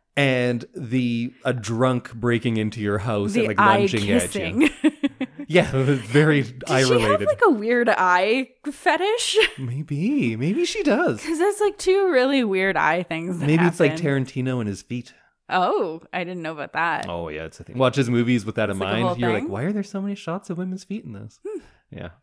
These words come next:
Speaker 2: Interesting.
Speaker 1: Um, but I thought that they had those ter-, two terrible meet cutes, and then Arthur's talking about what a meet cute is. So
Speaker 2: Yeah.
Speaker 1: I thought this movie is being clever and, like, talking about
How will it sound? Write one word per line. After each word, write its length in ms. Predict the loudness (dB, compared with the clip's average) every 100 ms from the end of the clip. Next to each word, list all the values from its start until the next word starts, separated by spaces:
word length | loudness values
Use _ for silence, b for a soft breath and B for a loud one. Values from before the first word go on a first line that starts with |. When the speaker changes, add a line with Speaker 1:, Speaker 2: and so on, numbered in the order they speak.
| _
Speaker 2:
Interesting. 240 | -16 -12 -2
Speaker 1:
Um, 480 | 0 0 -6 -12 -6
but 280 | -2 -2 -4 -12 -10 -2
I 140 | 0
thought 460 | 0 0 -2 -6 -14 b b _
that 460 | -2 0 0 -4 -14 _ _ -20
they 320 | -18 0 0
had 180 | 2 0
those 160 | -2
ter-, 240 | -2 -4 -4
two 240 | -2 -2
terrible 380 | 0 0 2 2
meet 240 | 0 -2
cutes, 400 | -4 -4 -4 -6 -2
and 260 | -2 0
then 280 | 2 2 0
Arthur's 440 | -2 -2 -2 -4 -4
talking 460 | -6 -4 -4 -4 -4
about 280 | -4 -4
what 140 | -4 -4
a 60 |
meet 300 | -4 -6 -8
cute 280 | -12 -14 -12
is. 320 | -14 -16 -20 _ b b -8
So 120 | -4
Speaker 2:
Yeah. 100 | 2
Speaker 1:
I 120 | 2
thought 220 | 2 0
this 160 | -2 -2
movie 180 | -2 -2
is 100 | -4
being 200 | -4 -4
clever 420 | -4 -2 -2 -2
and, 240 | -2 -4 -8
like, 200 | -10 -12
talking 500 | -4 -2 0 -2 -2
about 440 | -2 -2 -4 -6